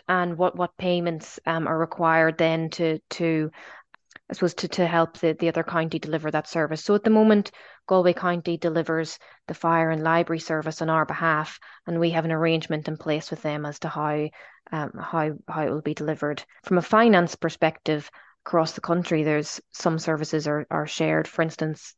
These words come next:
the, the hap payments, the housing assistance payments, work on a shared service basis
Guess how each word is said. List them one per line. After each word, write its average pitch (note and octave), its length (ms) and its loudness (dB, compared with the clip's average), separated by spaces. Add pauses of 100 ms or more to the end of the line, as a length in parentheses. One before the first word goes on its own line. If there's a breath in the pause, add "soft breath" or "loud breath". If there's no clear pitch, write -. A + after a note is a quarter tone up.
(100)
the, E3+ 160 4
the E3 160 2
hap - 400 -2 (120)
payments, E3 360 -2
the D#3+ 80 -10
housing E3 320 0
assistance E3 480 -6
payments, D#3+ 440 -6
work E3+ 280 -2
on D#3+ 80 -8
a D#3 40 -8
shared E3 320 0
service D#3+ 420 -4
basis D#3+ 540 -4